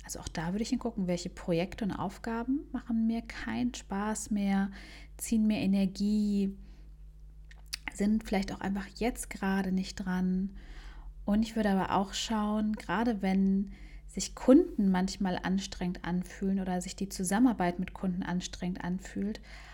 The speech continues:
auch noch mal zu gucken, inwiefern da ein sozialer Perfektionismus reinspielt. Ein sozialer Perfektionismus bedeutet,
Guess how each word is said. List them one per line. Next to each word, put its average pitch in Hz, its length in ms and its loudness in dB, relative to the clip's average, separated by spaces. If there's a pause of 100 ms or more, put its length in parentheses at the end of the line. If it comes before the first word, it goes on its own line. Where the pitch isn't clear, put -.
(240)
auch 214 320 8
noch 262 220 2
mal 254 240 4
zu - 180 -8
gucken, 254 720 0 (500)
inwiefern 214 600 4
da 202 140 0
ein 196 280 2
sozialer 196 720 2
Perfektionismus - 1300 -2
reinspielt. 190 880 -2 (440)
Ein 196 140 2
sozialer 196 500 0
Perfektionismus 208 920 -2
bedeutet, 196 840 -2